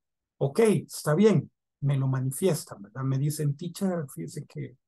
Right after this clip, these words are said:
voy manejando, no puedo participar en este momento". Ah, está bien, pero se les suplica que a todos participen en la clase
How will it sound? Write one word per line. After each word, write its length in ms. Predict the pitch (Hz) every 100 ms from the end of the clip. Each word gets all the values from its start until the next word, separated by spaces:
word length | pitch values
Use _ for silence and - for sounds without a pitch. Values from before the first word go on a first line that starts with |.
| _ _ _ _
voy 160 | 147 156
manejando, 800 | 160 151 139 175 190 185 165 151
no 220 | 139 135
puedo 440 | 147 139 131 123 - _ _ _ _ _ -
participar 600 | 139 - 135 139 147 143
en 100 | 135
este 220 | 135 143
momento". 580 | 139 175 214 185 - - _
Ah, 160 | - - _ _ -
está 240 | - 143
bien, 380 | 156 208 151 - _ _ _ _ _ _ _ _ _ _ _
pero 540 | 151 143 135 127 117 - - _ _ _ _ _ _ _ _ _ _ _ -
se 140 | -
les 160 | 156 170
suplica 600 | 214 196 202 - 160 156
que 120 | -
a 80 | 120
todos 420 | - 143 151 160
participen 760 | - 151 165 156 233 214 147 135
en 120 | 131
la 80 | 131
clase 480 | 123 123 - -